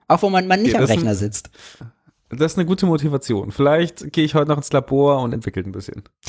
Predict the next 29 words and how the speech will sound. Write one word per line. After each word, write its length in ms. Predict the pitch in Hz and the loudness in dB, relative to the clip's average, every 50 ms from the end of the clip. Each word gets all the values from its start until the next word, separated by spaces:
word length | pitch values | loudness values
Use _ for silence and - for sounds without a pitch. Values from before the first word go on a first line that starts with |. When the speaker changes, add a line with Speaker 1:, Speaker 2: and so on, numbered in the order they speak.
| - - 117 | -12 -12 -4
Speaker 1:
Ah, 140 | - 143 151 | 0 0 0
vielleicht 260 | 151 156 156 147 143 | 2 2 2 2 2
ist 140 | - - - | -2 -2 -2
das 120 | 175 165 | -2 0
bei 120 | - 170 139 | 2 2 2
dir 100 | 127 123 | 4 2
das 140 | 117 117 - | 2 0 -2
Problem, 320 | - - 113 107 113 110 | -4 -4 0 0 0 2
dass 140 | 110 110 107 | 2 0 -2
du 120 | - 117 107 | 0 0 0
halt 360 | 113 113 - - - - - | 0 0 -2 -4 -4 0 0
das 180 | 110 - - | 0 0 0
Haus 140 | 139 139 - | -2 -4 -2
verlassen 360 | - 123 98 90 90 - 104 95 | -2 0 0 0 -2 -2 -4 -6
musst. 120 | 95 - | -2 0
Wenn 140 | 127 131 131 | 0 2 2
auch 100 | 123 113 | 0 0
nicht 160 | 120 110 - | 0 0 0
weit, 320 | 113 101 110 139 151 - - | 2 2 2 2 0 0 0
aber 180 | 123 117 117 | 2 2 2
du 100 | 113 117 | 2 2
musst 180 | 117 127 127 131 | 0 0 -2 -2
halt 120 | 117 110 | -4 -4
trotzdem 280 | - - 117 - 127 117 | -4 -8 -6 -4 -4 -2
das 80 | 101 | -2
Haus 100 | 110 107 | -2 -4
Speaker 2:
Ja. 60 | 98 95 | -4 -4
Speaker 1:
verlassen. 340 | 98 98 101 101 101 107 - _ _ _ _ _ _ _ _ _ _ _ _ _ _ - | -4 -4 -4 -6 -6 -8 -12 _ _ _ _ _ _ _ _ _ _ _ _ _ _ -16
Speaker 2:
Ja. 300 | - 113 - - - 107 | -14 -12 -12 -12 -12 -14